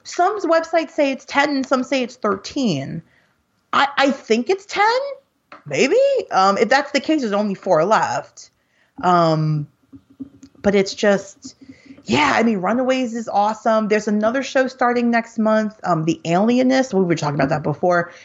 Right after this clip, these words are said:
that I wanna watch. And, um, and then hopefully, like, by that time,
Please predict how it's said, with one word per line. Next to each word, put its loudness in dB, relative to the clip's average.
that -8
I 2
wanna 2
watch. 0
And, -2
um, 2
and 2
then 2
hopefully, 0
like, -2
by 2
that 0
time, -2